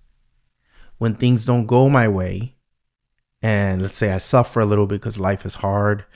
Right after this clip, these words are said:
or maybe I didn't have a good day, you offer it up to God. You go, and that's an amazing thing once you learn it. You say,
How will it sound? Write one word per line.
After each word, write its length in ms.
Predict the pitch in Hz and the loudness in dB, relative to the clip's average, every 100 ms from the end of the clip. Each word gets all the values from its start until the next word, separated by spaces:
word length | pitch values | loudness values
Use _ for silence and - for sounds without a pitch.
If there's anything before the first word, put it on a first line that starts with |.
| _ - _ _ | _ -20 _ _
or 180 | 110 107 | -2 0
maybe 240 | 104 104 98 | 0 -2 0
I 60 | |
didn't 120 | 98 92 | -2 0
have 160 | 101 | 0
a 60 | 104 | 0
good 200 | 101 95 | -2 -2
day, 420 | 98 104 131 - _ _ - - - - - - - - _ - | 0 0 0 -4 _ _ -6 -4 -6 -12 -18 -20 -20 -20 _ -8
you 140 | 98 | -6
offer 380 | - 117 - 95 | 0 -2 0 -2
it 80 | 98 | 0
up 160 | 110 - | 0 -2
to 100 | 92 | 0
God. 440 | 110 123 - - - _ _ _ _ _ _ _ _ _ _ | 2 2 0 -6 -16 _ _ _ _ _ _ _ _ _ _
You 180 | 113 110 | 0 2
go, 360 | 104 95 92 - _ - | 4 2 0 -6 _ -6
and 120 | 104 | -4
that's 320 | 107 - - _ _ _ _ _ _ _ _ | -4 -6 -18 _ _ _ _ _ _ _ _
an 160 | 113 110 | -8 -4
amazing 680 | 107 113 127 143 151 147 131 | -2 2 4 6 6 4 4
thing 240 | 135 131 | 4 4
once 300 | 110 110 - | 4 0 -2
you 80 | 113 | -6
learn 320 | 101 117 131 104 | -2 2 2 0
it. 180 | - 113 | -6 -12
You 120 | 107 | -14
say, 680 | - - 123 110 101 95 | -12 -4 -2 -2 -4 -6